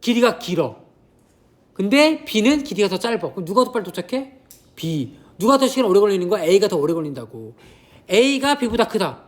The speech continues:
맞는 말이 되는 거죠. 그쵸? 답은 몇 번이야? 사 번. 알겠죠? 이런 식으로 문제를 푸는 게 좋아. 이거는 사실 여러분들 같이 풀어봤지만 물리 문제이기도 하지만 국어 문제이기도 해요, 사실.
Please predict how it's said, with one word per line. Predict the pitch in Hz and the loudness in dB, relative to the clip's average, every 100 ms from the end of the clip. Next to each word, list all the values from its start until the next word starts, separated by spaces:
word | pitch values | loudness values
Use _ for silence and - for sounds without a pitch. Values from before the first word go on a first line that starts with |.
| - | -14
맞는 | 127 151 | -12 -10
말이 | 143 127 | -10 -10
되는 | 123 117 | -12 -14
거죠. | 110 - 101 _ _ _ _ _ _ | -18 -20 -20 _ _ _ _ _ _
그쵸? | - - 233 - - _ _ | -6 0 0 -2 -16 _ _
답은 | - 175 | 0 2
몇 | 175 | 2
번이야? | 175 185 190 254 262 - - - | 2 2 4 2 0 -12 -20 -20
사 | - - 120 110 | -20 -16 -14 -12
번. | 113 107 101 101 _ _ _ _ _ _ _ | -12 -12 -14 -20 _ _ _ _ _ _ _
알겠죠? | - 143 - 226 226 - _ _ | -6 -4 -2 -4 -4 -16 _ _
이런 | 165 240 302 | 2 4 6
식으로 | - 269 233 208 202 208 202 | 4 2 4 6 6 6 2
문제를 | 156 170 185 | -2 -4 -4
푸는 | 180 190 175 | -4 -12 -12
게 | 160 | -12
좋아. | 139 151 | -12 -8
이거는 | 147 214 208 | 0 0 0
사실 | 202 233 214 196 202 | -4 -6 -2 0 0
여러분들 | 151 175 196 190 | 0 -2 -4 -6
같이 | - 175 | -10 -14
풀어봤지만 | - 254 226 - 196 269 220 131 - - _ _ - | -4 -2 -2 -2 0 2 2 -2 -14 -20 _ _ -6
물리 | 175 254 | 2 4
문제이기도 | 285 277 226 240 220 | 6 4 2 0 2
하지만 | 226 233 214 240 220 135 131 - | 2 0 -2 -2 -2 -6 -14 -18
국어 | - 175 233 | -6 0 0
문제이기도 | 202 180 160 151 | 0 -6 -8 -10
해요, | 139 147 | -10 -12
사실. | 120 - - | -14 -20 -20